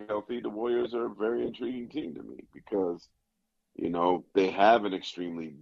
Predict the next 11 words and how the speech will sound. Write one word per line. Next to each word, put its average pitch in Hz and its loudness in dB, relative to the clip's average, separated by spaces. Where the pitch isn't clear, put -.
deep 95 -6
bench 95 0
that 87 0
will 85 -4
be 85 -2
better 90 2
once 82 -2
those 82 -4
two 90 -10
guys 80 -2
return. 101 0